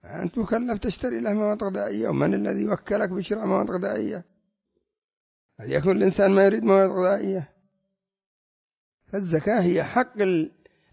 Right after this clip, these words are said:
المستحق لها. صاحب الزكاة ما له فيها أي تصرف،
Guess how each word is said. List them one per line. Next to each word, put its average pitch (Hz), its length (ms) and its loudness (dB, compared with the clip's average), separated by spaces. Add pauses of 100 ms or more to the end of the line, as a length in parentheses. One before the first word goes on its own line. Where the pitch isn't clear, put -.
المستحق 180 720 6
لها. 165 600 4 (400)
صاحب 220 460 6
الزكاة 196 460 4
ما 208 260 6
له 190 160 8
فيها 185 340 4
أي 185 260 2
تصرف، 147 680 0